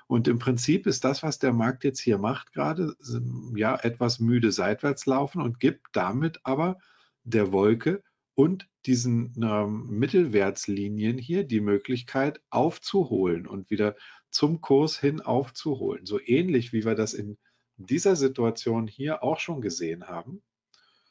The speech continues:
Ja, das, wo, wo man immer drauf schaut oder wo ich eben auch gerne drauf schaue,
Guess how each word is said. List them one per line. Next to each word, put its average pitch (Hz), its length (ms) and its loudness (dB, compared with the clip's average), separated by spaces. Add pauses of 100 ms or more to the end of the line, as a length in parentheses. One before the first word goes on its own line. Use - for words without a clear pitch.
(1000)
Ja, 101 420 -2
das, 120 380 -2
wo, 123 420 4
wo 120 100 0
man 127 180 2
immer 131 220 0
drauf 110 260 2
schaut 160 400 0
oder 107 200 0
wo 113 100 -2
ich 151 180 -4
eben - 240 -2
auch - 180 -6
gerne 98 320 -4
drauf 92 240 -4
schaue, 110 460 -2